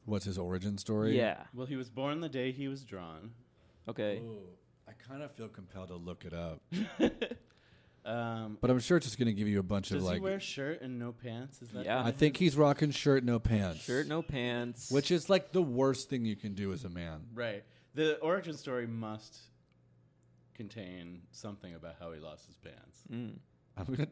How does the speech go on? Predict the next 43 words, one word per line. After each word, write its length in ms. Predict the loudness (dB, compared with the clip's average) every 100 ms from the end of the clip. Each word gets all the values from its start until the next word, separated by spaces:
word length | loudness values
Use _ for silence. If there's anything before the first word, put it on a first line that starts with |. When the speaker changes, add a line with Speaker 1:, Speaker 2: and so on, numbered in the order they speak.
| -2
Speaker 1:
I'm 220 | -2 2
literally 240 | 2 0
typing 340 | 0 -2 -2 -4
Ziggy 440 | -4 -6 -4 -6 -4
origin 460 | -4 -4 -4 -6
story 460 | -8 -6 -4 -4 -4
into 180 | -4 -4
Speaker 3:
<laughs> 0 |
Speaker 1:
Google. 580 | -4 -4 -2 -4 -4 -10 -18 _ _ -20 _ _ -12
Speaker 3:
It 160 | -8 -4
auto-filled 600 | -4 -4 -6 -6 -6 -6
after 240 | -10 -10
you 100 | -14
put 220 | -12 -12
Z. 480 | -12 -14 -12 -10 -12 -16 _ _ _ _ 4
Speaker 1:
Yeah, 200 | 6 8
it, 60 | 6
I 60 |
mean, 200 | 8 8
it 140 | 8 8
was 220 | 8 10
Ziggy 280 | 8 10 10
origin 340 | 10 8 6
story 300 | 2 4 4
was 180 | 4 2
the 80 | 0
fir-, 300 | 0 2 2
I've, 180 | 2 0 -2 0
I've 220 | 0 0
stopped 360 | 0 4 4 2
typing 460 | 0 0 -4 -4 -10 -4
five 220 | -2 0
minutes 240 | -2 -6
ago. 300 | -8 -6 -8 -10 -12 -10 -10 -10 0
Speaker 3:
<laughs> 100 | 0 0 -8 -8 -14 -14 -20 -20 _ -20 -20 -20 -20 _
Speaker 2:
Oh, 120 | -8 -8
this 160 | -8
is 80 | -8
something 320 | -8 -8 -8
interesting 400 | -8 -12 -10 -6
I 80 | -6
didn't 240 | -6 -10
know. 280 | -10 -10 -10